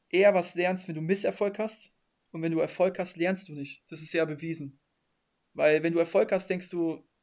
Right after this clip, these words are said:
ja, "never change a winning team" und machst einfach so weiter, wie es war. Aber wenn das was nicht funktioniert hat, dann denkst du ja viel aktiver drüber nach und sagst, "Ja, okay, was hat nicht funktioniert?" Und dann bist du vielleicht auch reflektierter und sagst, "Das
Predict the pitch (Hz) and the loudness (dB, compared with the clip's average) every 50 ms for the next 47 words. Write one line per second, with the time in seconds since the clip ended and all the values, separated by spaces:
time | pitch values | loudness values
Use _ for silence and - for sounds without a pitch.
0 | _ - 160 147 135 151 160 165 165 165 165 - 180 175 170 160 156 165 165 165 | _ -4 -2 -2 0 0 -2 0 0 0 0 -2 -4 -6 -4 -4 -4 -4 -2 -4
1 | 165 165 - 190 202 220 226 180 165 156 147 147 - - 175 175 175 - - 175 | -4 -6 -6 -6 -4 -4 -4 -4 -6 -8 -8 -10 -12 -10 -8 -8 -8 -6 -6 -4
2 | 175 170 165 160 170 175 170 170 160 165 160 - - 165 160 143 - 147 147 143 | -4 -2 -2 0 0 0 0 -2 -4 -6 -6 -4 -2 -2 -2 0 0 -2 -2 -2
3 | 143 160 160 156 151 - 156 156 147 - - - _ _ _ _ _ - 185 - | -2 -2 -4 -6 -8 -8 -6 -6 -6 -6 -8 -10 _ _ _ _ _ -6 -4 -4
4 | 165 - - 160 156 - - 151 147 143 151 135 131 - - _ _ _ _ _ | -4 -4 -6 -8 -10 -10 -10 -10 -10 -10 -10 -12 -12 -14 -18 _ _ _ _ _
5 | _ _ - 147 147 156 170 180 - - 170 170 170 170 165 - - - 190 165 | _ _ -8 -6 -4 -2 -2 -2 -2 2 4 4 4 4 2 0 -6 -8 -6 -6
6 | 165 - - - 185 175 175 170 - 175 170 170 175 196 202 185 165 156 147 143 | -6 -6 -8 -10 -6 -6 -6 -6 -6 -8 -8 -6 -4 -4 -4 -4 -6 -8 -6 -4
7 | 143 147 143 - - 147 143 - - 202 190 180 - - - - - - - 156 | -4 -4 -6 -8 -8 -8 -8 -8 -8 -8 -8 -8 -10 -14 -20 -20 -20 -20 -14 -8
8 | 156 170 - - - 202 202 202 214 233 - - - 160 143 - - 151 147 147 | -6 -6 -4 -4 -4 -6 -6 -6 -8 -10 -10 -10 -12 -14 -14 -12 -12 -10 -10 -10
9 | 147 151 151 156 160 185 190 185 - _ _ _ _ _ _ - 202 190 190 196 | -8 -8 -6 -4 -4 -4 -6 -10 -12 _ _ _ _ _ _ -10 -8 -8 -6 -8
10 | 185 - 180 185 - 185 175 190 190 - 180 175 - 214 254 - - 160 - - | -6 -6 -4 -4 -4 -4 -4 -4 -4 -4 -6 -8 -6 -6 -6 -6 -6 -8 -10 -10
11 | - - - 160 156 147 156 151 151 151 - - 175 180 - - - _ | -16 -18 -14 -10 -6 -2 -2 -2 -2 -4 -6 -4 -4 -4 -4 -6 -12 _